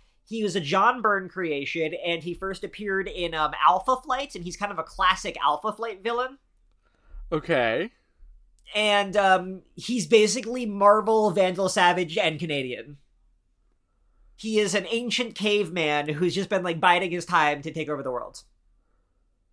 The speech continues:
Speaker 2: Uh, okay.
Speaker 1: And where is he now in the Marvel Universe? I was wondering.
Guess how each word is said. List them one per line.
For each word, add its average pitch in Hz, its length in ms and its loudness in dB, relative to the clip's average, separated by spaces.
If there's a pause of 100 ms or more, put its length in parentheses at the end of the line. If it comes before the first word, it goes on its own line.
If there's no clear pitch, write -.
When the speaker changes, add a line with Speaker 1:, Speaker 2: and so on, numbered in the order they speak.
(520)
Speaker 2:
Uh, - 300 -14 (800)
okay. 113 1040 -6 (720)
Speaker 1:
And 226 540 -2 (160)
where 226 440 0
is 240 200 0
he 220 140 -4
now 196 240 2
in 233 80 0
the 247 80 -4
Marvel 240 260 4
Universe? 254 460 -2
I 202 220 4
was 233 200 -2
wondering. 254 540 -2